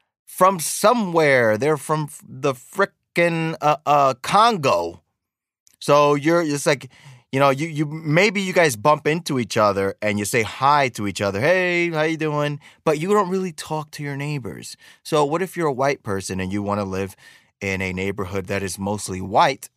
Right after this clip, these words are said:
Is that white supremacy? Uh, remember when they made an article saying that, uh,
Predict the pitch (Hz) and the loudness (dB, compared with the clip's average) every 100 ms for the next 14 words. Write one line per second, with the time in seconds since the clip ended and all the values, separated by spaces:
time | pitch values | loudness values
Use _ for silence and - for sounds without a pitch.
0 | _ _ _ _ _ _ _ _ _ - | _ _ _ _ _ _ _ _ _ -18
1 | - 120 113 98 127 147 90 98 87 98 | -10 -6 -6 -2 0 0 -2 -4 -4 -10
2 | 87 107 95 - 78 - _ _ _ - | -4 -4 -4 -8 -12 -18 _ _ _ -2
3 | 135 123 139 151 165 160 151 151 147 147 | 0 2 2 2 2 0 0 0 0 -2
4 | 139 - 123 139 135 - 113 107 123 120 | -2 -2 0 0 0 -4 -4 -2 0 0
5 | 117 107 101 92 104 95 90 | 0 0 0 -2 -2 -2 -2